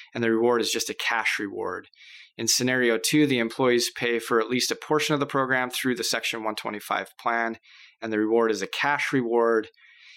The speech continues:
In scenario three, the employees pay a portion through the Section one twenty-five plan, but the reward could be cash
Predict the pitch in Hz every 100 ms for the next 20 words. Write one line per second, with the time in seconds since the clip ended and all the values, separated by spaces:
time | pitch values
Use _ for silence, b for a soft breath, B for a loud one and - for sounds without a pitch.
0 | B 113 110 - 117 117 113 113 107 -
1 | 147 143 135 120 113 113 - 127 123 120
2 | 117 117 113 - 127 113 - - 165 -
3 | 151 143 135 B B B B B - 135
4 | 120 - 135 - 127 120 127 120 117 117
5 | - 117 113 113 113 110 117 113 113 104
6 | 113 - - 123 120 - -